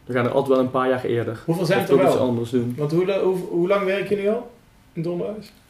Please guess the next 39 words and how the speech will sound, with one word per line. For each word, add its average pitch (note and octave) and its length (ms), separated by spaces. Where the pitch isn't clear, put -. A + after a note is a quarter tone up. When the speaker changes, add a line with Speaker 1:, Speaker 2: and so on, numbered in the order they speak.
Speaker 1:
Eh, A2+ 120
vanaf G#2 280
studie, A2 580
eh, G#2+ 60
eh, - 360
elf G#2+ 140
jaar, A2+ 200
zoiets. D#3 300
Speaker 2:
Ja. C#3 260
Speaker 1:
Nou, A2+ 300
ik G#2+ 60
denk G#2 200
dat G#2+ 100
ik, G#2+ 140
ik - 120
heb A2 120
er A2 60
geen C3 180
elf C3+ 200
met C#3 120
pensioen D#3 300
zien D3 160
gaan. A#2 160
Op A#2 140
gerechtigde B2 420
leeftijd A2+ 380
niet. G#2+ 180
Ik A2+ 80
denk G#2+ 340
dat A2 120
er, A2 300
eh, - 20
Speaker 2:
En D#3 80
dan D#3+ 120
een D#3+ 100
jaar D#3+ 180
Speaker 1:
amper C#3 240
Speaker 2:
van - 80
Speaker 1:
vier - 100